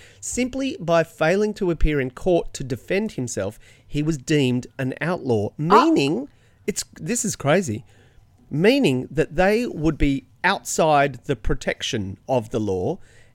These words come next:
Speaker 1: and could be killed by anyone
Speaker 2: What?
Speaker 1: at any time without warning.
Speaker 2: Whoa.
Speaker 1: Yeah.
Speaker 2: That's
Speaker 1: And Hall
Speaker 2: crazy.
Speaker 1: was ambushed by police who filled his body with eighty bullets, killing him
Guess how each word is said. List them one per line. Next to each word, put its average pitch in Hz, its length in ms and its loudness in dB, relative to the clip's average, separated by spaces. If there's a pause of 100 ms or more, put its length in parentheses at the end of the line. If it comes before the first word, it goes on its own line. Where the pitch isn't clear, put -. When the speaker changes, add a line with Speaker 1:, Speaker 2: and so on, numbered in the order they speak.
Speaker 1:
and 175 180 0
could 175 200 2
be 170 200 -2
killed 202 500 -2 (120)
by 170 360 4
anyone 151 600 2
Speaker 2:
What? 202 220 4
Speaker 1:
at 415 120 10
any 226 220 2
time 120 480 0 (240)
without 180 520 6
warning. 165 460 6 (140)
Speaker 2:
Whoa. 202 1300 6
Speaker 1:
Yeah. 170 460 4 (360)
Speaker 2:
That's 240 200 2
Speaker 1:
And 165 120 4
Hall 214 640 6
Speaker 2:
crazy. 247 540 0
Speaker 1:
was 165 380 8
ambushed 180 560 2
by 147 200 2
police 147 520 2 (200)
who 147 140 0
filled 294 440 -4
his 285 200 -2
body 175 300 2
with 110 300 -6
eighty 214 280 0
bullets, 175 520 -2 (320)
killing 233 340 0
him 127 340 -6